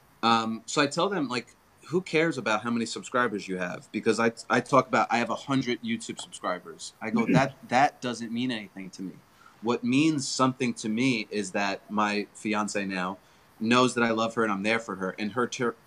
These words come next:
Speaker 1: her two kids know that I'm always gonna be there for them. That's what's really important.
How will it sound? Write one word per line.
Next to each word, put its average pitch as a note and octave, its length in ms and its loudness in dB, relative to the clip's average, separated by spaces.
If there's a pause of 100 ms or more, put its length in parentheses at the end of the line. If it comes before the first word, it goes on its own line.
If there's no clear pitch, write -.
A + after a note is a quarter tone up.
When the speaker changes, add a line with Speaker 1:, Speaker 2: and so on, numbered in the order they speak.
(120)
Speaker 1:
her C#3 200 6
two C3+ 220 2
kids A2 560 0 (320)
know A2+ 200 4
that G#2+ 140 -2
I'm G#2+ 160 2
always G#2+ 260 -4
gonna G2+ 160 -8
be G2+ 180 -4
there F2+ 140 -4
for - 180 -12
them. - 180 -14 (480)
That's B2+ 640 2
what's G#2+ 400 -4
really A#2+ 440 0
important. G#2+ 520 -4